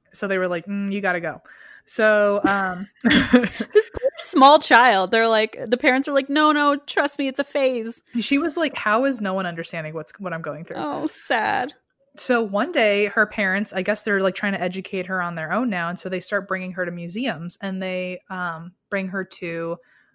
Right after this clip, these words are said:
Speaker 1: uh, the British Museum. And apparently, when she was there, she saw this ancient Egypt exhibit, and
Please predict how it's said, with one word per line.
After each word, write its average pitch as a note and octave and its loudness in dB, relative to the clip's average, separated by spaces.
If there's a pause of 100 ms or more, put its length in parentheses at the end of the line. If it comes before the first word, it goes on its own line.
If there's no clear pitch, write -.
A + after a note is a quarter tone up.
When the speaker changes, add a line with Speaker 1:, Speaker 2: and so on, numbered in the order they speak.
(100)
Speaker 1:
uh, F3 -4
the F3+ -4
British C4 2
Museum. E3 -10 (460)
And F#3 0
apparently, G#3 -2
when F#3+ -4
she G3 -6
was F3+ -6
there, G#3+ 0
she G3+ -6
saw F3+ -4
this F3+ -8
ancient F3+ -12
Egypt D#4+ -6
exhibit, F3 -6 (540)
and G3 -2